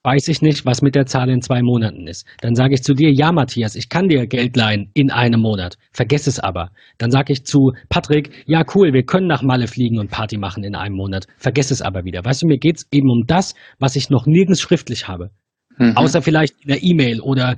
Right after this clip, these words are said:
Speaker 1: keine Ahnung, in unserer Unterhaltung in iMessage, sondern ich will irgendwo einen Finanzplan, der mir zeigt,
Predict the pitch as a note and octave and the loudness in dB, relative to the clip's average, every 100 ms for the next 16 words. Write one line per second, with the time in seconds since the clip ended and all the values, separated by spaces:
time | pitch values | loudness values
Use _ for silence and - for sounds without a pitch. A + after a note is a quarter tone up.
0 | - - - C#3+ C3+ - D3+ A#2 B2 B2+ | -8 -10 -2 0 0 0 0 -2 -4 0
1 | D3 C3+ C3+ B2+ B2 C#3+ C3+ C3 - C#3+ | 2 2 0 0 0 2 2 2 2 0
2 | B2 G2 - A2 A#2 A2+ C#3 D#3 - F3+ | 0 -6 -10 -4 -4 -2 0 0 2 2
3 | F#3 D3 D#3 C#3 C3 B2+ E3+ - E3+ D#3 | 2 2 2 2 2 2 0 0 -2 2
4 | A#2+ A2 G#2+ D#3+ E3+ | 2 0 0 0 0